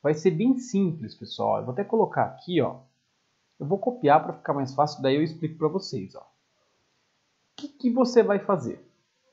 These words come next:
Você vai colocar um return list view ponto builder, beleza? Ó, então você vai lá e vai colocar um list view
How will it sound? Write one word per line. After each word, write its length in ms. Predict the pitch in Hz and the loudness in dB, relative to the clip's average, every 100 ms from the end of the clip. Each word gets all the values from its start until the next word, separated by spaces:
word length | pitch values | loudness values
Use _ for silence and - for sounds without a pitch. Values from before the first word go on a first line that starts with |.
| _ _ _ _ _ _ _ _ _ _ _ _ - _ | _ _ _ _ _ _ _ _ _ _ _ _ -20 _
Você 240 | 147 190 220 | 0 4 4
vai 120 | 220 | 4
colocar 580 | 185 165 - 123 120 135 | 6 6 8 6 4 0
um 140 | 135 | 4
return 760 | 160 - 120 117 131 254 - - _ 135 | 4 4 0 2 4 2 0 -12 _ -4
list 560 | 131 139 247 - - | -2 4 4 2 0
view 680 | 233 127 117 123 170 277 - - _ - | 0 2 0 4 4 4 0 -16 _ 2
ponto 640 | 185 233 240 277 285 - - | 4 4 2 0 -2 -8 -10
builder, 680 | 131 170 160 117 98 92 - _ | -2 2 2 2 -2 -10 -16 _
beleza? 380 | 101 120 170 113 | -4 0 0 -2
Ó, 120 | - _ _ _ | -8 _ _ _
então 140 | 123 | -6
você 200 | 120 120 | -6 -2
vai 120 | 127 | 2
lá 260 | 147 214 277 | 6 6 6
e 40 | |
vai 100 | 196 | -2
colocar 380 | 202 240 240 113 | 0 2 2 0
um 160 | 127 127 | 0 0
list 280 | 117 - 170 | -2 -8 -12
view 520 | 143 120 143 240 | -2 2 4 2